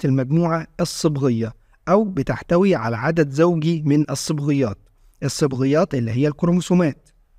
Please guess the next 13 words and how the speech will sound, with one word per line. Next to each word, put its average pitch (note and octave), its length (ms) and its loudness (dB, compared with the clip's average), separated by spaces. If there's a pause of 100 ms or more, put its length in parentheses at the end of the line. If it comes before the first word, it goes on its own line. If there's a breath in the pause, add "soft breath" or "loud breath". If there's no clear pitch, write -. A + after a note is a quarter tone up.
(420)
فبنرمز A3+ 680 4
للرمز C3+ 420 2
ثنائي E3 440 2
الصبغيات C#3+ 640 0
بالرمز E3+ 540 2
اتنين E3+ 500 2 (120)
نون. B2+ 340 2 (1400)
ومثال G#3 380 4
على D#3 200 2
كده، G3+ 360 0 (160)
لو C3 160 0
جينا G#3 260 4
نشوف G#3+ 320 0